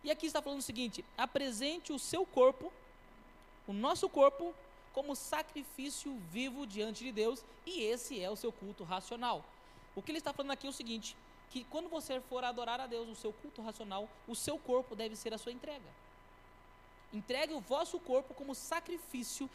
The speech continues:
Quando nós vamos na Bíblia e nós olhamos a respeito de sacrifício, o sacrifício ele era queimado no altar. O fogo do Espírito Santo descia sobre o sacrifício.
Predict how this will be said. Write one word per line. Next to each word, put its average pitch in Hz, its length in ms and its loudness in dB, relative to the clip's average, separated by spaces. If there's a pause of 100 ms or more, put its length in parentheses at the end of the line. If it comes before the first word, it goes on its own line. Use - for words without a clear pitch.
(200)
Quando 254 200 2
nós 285 220 0
vamos 359 220 -2
na 311 120 0
Bíblia 254 380 -2
e 247 80 0
nós 247 180 -4
olhamos 254 300 -2
a 233 40 -2
respeito 220 340 -2
de 196 60 -10
sacrifício, 190 600 -6 (240)
o 214 80 -6
sacrifício 262 560 -4
ele 254 100 -2
era 254 140 0
queimado 233 840 0 (280)
no 170 180 -4
altar. 139 320 -6 (2250)
O 165 60 -8
fogo 285 400 2
do 254 60 -4
Espírito 247 280 -6
Santo 240 160 -2
descia 240 540 -2
sobre 185 200 -8
o 165 40 -10
sacrifício. - 600 -12